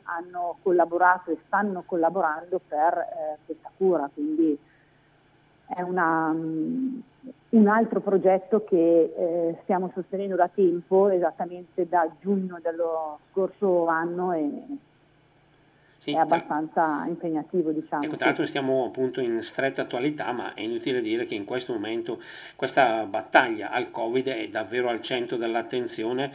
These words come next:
Speaker 2: e
Speaker 1: Esatto.
Speaker 2: rappresenta un aspetto di grande importanza per
Speaker 1: Esatto,
Speaker 2: tutti.
Speaker 1: quindi quello che vogliamo fare noi è, mm, non far dimenticare alle persone che, eh, hanno avuto il covid, eh,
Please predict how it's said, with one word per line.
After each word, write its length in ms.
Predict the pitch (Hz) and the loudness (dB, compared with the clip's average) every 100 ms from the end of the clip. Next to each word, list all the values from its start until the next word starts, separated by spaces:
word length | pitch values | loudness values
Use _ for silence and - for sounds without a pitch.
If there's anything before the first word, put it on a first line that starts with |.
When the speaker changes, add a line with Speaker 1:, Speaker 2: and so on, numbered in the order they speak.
| - - - | -12 -8 2
Speaker 2:
e 80 | |
Speaker 1:
Esatto. 140 | 208 175 | 4 6
Speaker 2:
rappresenta 360 | 160 131 120 | 6 4 0
un 60 | 135 | -2
aspetto 320 | 123 120 - | -2 -6 -6
di 140 | 120 110 | -6 -2
grande 400 | 120 120 123 127 | 0 0 0 -2
importanza 480 | 113 120 110 110 | -2 -4 -4 0
per 100 | 196 | 2
Speaker 1:
Esatto, 300 | 196 220 247 - | 6 6 6 2
Speaker 2:
tutti. 140 | 190 | -2
Speaker 1:
quindi 460 | 220 220 202 - - - _ _ _ | -2 0 0 -2 -14 -20 _ _ _
quello 260 | 220 220 214 | 4 4 4
che 120 | 208 | 2
vogliamo 400 | 196 196 196 202 | 2 2 2 0
fare 280 | - 202 220 | 2 2 2
noi 460 | 202 202 226 233 - | 0 -2 -2 -4 -4
è, 400 | 180 175 165 - | 0 2 2 0
mm, 1120 | 202 185 180 175 175 175 170 170 165 165 170 | -4 -4 -4 -4 -2 -4 -4 -4 -4 -4 -2
non 160 | 185 208 | 0 2
far 220 | 208 196 | 2 2
dimenticare 640 | 190 190 202 196 202 190 | 0 -2 -2 2 4 6
alle 160 | 175 175 | 4 2
persone 500 | 185 180 - 202 185 | -2 -6 -4 -6 -6
che, 320 | - 175 160 156 _ _ _ - | -6 0 0 0 _ _ _ -8
eh, 360 | 185 170 170 - | -4 0 -2 0
hanno 340 | 190 202 208 | 0 2 0
avuto 400 | 190 233 247 208 | 2 2 2 4
il 100 | 190 | 2
covid, 600 | - 202 190 156 165 147 | 6 6 6 4 0 2
eh, 540 | 165 160 - 185 170 | 2 4 2 0 0